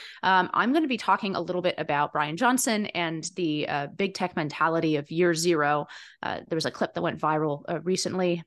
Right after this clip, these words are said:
where he, he calls for a year zero. And then finally, we're gonna wrap it up with, uh, the revelations <laughs> about Un-, unwara. Is that how? <laughs> I've never known how to pronounce that, but, um, the U N agency that is allegedly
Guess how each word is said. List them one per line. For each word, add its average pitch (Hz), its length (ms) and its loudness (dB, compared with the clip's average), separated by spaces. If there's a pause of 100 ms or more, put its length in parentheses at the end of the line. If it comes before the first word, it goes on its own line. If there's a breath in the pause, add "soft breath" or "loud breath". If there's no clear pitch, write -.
where 156 160 -4
he, 156 240 -4
he 170 180 -4
calls 240 360 2
for 233 120 0
a 214 60 2
year 202 220 0
zero. 185 400 0 (360 loud breath)
And 202 140 -2
then 208 300 0
finally, 254 400 2
we're 214 100 0
gonna 190 140 0
wrap 190 180 2
it 180 80 -2
up 165 180 0
with, 165 300 -2 (180)
uh, 156 300 0
the - 120 -8
revelations 208 680 2
<laughs> - 0 -
about 196 380 0
Un-, 170 180 -10 (240)
unwara. 226 600 4
Is 208 80 -2
that 180 140 -2
how? 208 260 0
<laughs> - 20 -18
I've 208 260 -2
never 214 360 -2
known 196 260 0
how 185 140 0
to 165 80 -4
pronounce 175 480 0
that, 147 260 2
but, 147 160 -4 (320 loud breath)
um, - 200 0
the 214 80 0
U 233 200 4
N 208 140 2
agency 180 600 0
that 165 140 -2
is 170 80 0
allegedly 165 800 -2